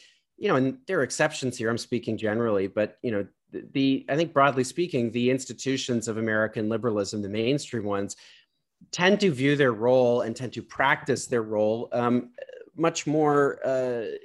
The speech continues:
in terms of, you know, managing the base, managing its expectations. Um, y-, you know, it's much more, much more likely to kind of represent,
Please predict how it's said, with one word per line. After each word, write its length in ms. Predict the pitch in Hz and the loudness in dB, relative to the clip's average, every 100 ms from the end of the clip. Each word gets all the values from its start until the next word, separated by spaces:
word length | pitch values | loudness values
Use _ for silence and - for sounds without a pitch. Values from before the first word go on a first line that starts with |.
| - | -4
in 160 | 151 131 | -2 -2
terms 300 | 139 139 135 | 0 -2 -2
of, 160 | 127 | -2
you 100 | 135 | 0
know, 60 | 127 | 2
managing 720 | 127 143 151 123 123 104 101 - | 4 4 4 2 0 -2 -4 -4
the 280 | 110 101 95 | -4 -4 -2
base, 360 | 113 90 - - | 0 0 -2 0
managing 480 | 120 131 139 135 120 | 2 4 4 2 0
its 160 | - | 0
expectations. 1120 | 117 - - 113 - 120 117 - 117 117 - - | -2 -2 -8 -6 0 0 0 0 0 -2 -6 -4
Um, 460 | 117 110 107 107 104 - - - _ _ | 0 2 2 0 -4 -8 -20 -20 _ _
y-, 120 | 98 - | -10 -8
you 200 | - 147 | -2 0
know, 60 | |
it's 140 | 131 143 | 0 0
much 240 | 151 156 | 0 2
more, 240 | 151 135 - 143 139 | 2 2 2 0 0
much 180 | 156 - | -2 0
more 140 | 156 | 0
likely 320 | 131 139 147 | 2 2 0
to 80 | 127 | -2
kind 180 | 139 127 | 0 -4
of 120 | 104 | 0
represent, 720 | 120 117 127 - 117 117 113 | -2 -2 -6 -6 -4 -2 -4